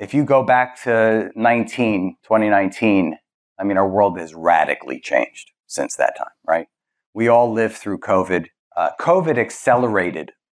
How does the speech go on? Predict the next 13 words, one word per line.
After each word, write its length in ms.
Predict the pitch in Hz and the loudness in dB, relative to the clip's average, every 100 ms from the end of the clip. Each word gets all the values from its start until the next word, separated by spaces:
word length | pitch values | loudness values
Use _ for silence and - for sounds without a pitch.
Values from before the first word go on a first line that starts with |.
| _ _ | _ _
technology 640 | - 117 107 90 80 80 78 | -6 -4 2 2 2 -2 -8
advancement, 540 | 71 69 62 - - | -2 -2 -2 -8 -8
right? 240 | 78 80 82 _ | 0 0 -2 _
Uh, 200 | 82 80 - _ - - _ _ - | 2 2 0 _ -20 -20 _ _ -2
a 80 | 104 | 2
lot 200 | 113 117 | 4 2
of 80 | 92 | 2
bad 200 | 107 92 | 2 0
things 220 | 87 85 | -6 -6
happened 420 | 82 80 73 76 - _ | -2 -2 -4 -12 -16 _
because 280 | 87 82 78 | -4 -2 -8
of 120 | 71 | -6
covid, 380 | - 78 69 76 | 0 0 0 -4